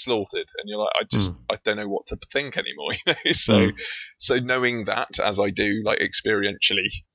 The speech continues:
Speaker 1: <laughs> I'd have to be honest with them. Like, I wouldn't be blunt. I would try and be nice, but I'd have to
Speaker 2: Mm.
Speaker 1: say, you know, I'd find a nice way of saying something that you could improve or whatever, rather than, "Nah, it's bollocks, mate." Um,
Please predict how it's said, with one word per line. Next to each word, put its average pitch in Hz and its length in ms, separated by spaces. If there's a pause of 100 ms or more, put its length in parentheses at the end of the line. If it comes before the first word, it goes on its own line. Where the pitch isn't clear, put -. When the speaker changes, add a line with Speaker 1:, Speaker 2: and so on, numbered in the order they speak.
Speaker 1:
<laughs> - 360
I'd 104 180
have 110 260 (120)
to 110 100
be 101 140
honest 98 320
with 98 120
them. 107 140 (300)
Like, 101 180 (560)
I 117 60
wouldn't 143 300
be 127 120
blunt. 107 400 (460)
I - 80
would 104 120
try 131 140
and 110 80
be 107 120
nice, - 520
but - 140
I'd 101 120
have 113 160
to 135 60
Speaker 2:
Mm. 98 120
Speaker 1:
say, 101 320 (280)
you 101 80
know, 90 60
I'd 101 100
find 123 220
a 120 40
nice 110 300
way 95 140
of 92 80
saying 90 240
something 95 360
that 87 120
you 90 100
could 92 140
improve 82 480
or 69 120
whatever, 87 280
rather - 360
than, - 120 (100)
"Nah, 95 160
it's - 180
bollocks, 98 360
mate." - 160 (540)
Um, 98 280